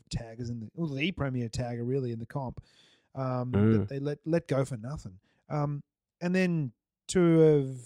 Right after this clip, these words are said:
Speaker 1: sacked their coach right at the end of it, um, it's been a pretty tough one for, if you're Freo. Um, so I, I, good news stories out of it. Fair enough. Good for them. Fife is a,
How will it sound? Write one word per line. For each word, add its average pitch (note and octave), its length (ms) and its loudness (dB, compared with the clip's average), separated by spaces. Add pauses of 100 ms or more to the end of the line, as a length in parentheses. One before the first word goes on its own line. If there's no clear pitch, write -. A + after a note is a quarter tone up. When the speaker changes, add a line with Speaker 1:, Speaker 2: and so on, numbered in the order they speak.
(460)
Speaker 1:
sacked - 340 -4
their A#2+ 120 -6
coach B2 400 -6
right B2 100 0
at A#2 80 -6
the A2+ 100 -14
end B2+ 140 -6
of A2+ 60 -2
it, A2 160 -6 (320)
um, A2+ 580 -12
it's - 80 -20
been G3 200 -4
a A#2+ 40 -4 (280)
pretty F3+ 180 -4
tough F3 300 -6
one B2 240 -4 (100)
for, G#2 420 -12
if - 100 -20
you're B2 100 -12
Freo. A#2 400 -10 (760)
Um, D3+ 400 -10 (460)
so F3+ 400 8
I, C#4 420 4
I, C4 40 2
good G#3+ 320 -4
news F3 160 2
stories D#3+ 360 4
out E3+ 160 2
of F3 60 0
it. F#3+ 120 -4 (380)
Fair G3 160 -2
enough. F3 320 -2 (120)
Good F#3 120 -8
for - 100 -14
them. F3 340 -4
Fife D#3+ 420 -4 (600)
is C3 140 -4
a, C3 180 -2